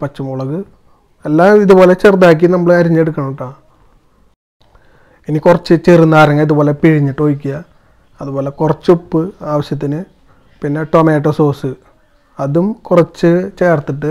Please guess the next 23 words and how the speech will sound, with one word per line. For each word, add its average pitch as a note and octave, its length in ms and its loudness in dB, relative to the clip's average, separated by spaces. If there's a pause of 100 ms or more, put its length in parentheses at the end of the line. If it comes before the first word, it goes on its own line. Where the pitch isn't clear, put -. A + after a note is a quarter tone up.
(100)
എല്ലാം C#3+ 340 -4
കൂടി E3 220 -4
നന്നായിട്ട് D#3 400 -6
മിക്സ് D#3+ 220 -12
ചെയ്യുക. C#3 260 -6 (1040)
പിന്നെ D#3+ 260 -2
കുറച്ച് F#3+ 400 2 (120)
ഒലീവ് F3 360 6
ഓയിൽ E3 180 6 (120)
ഞാൻ F3+ 160 0
ചേർത്ത് F3+ 240 2
കൊടുക്കുന്നുണ്ട്, E3 380 -2 (680)
അതില്ലെങ്കിലും D#3 500 4
കുഴപ്പമൊന്നുമില്ല. A3 520 4 (1300)
അപ്പോൾ F3+ 200 -4
എല്ലാം F#3 220 2 (100)
കൂടിയിട്ട് F#3+ 300 2
ഇതുപോലെ F3 340 2
നന്നായി E3+ 280 -2
മിക്സ് - 280 -8
ആക്കുക. E3 180 -8 (120)
അപ്പോൾ D#3+ 220 -6
സൽസ D#3 260 0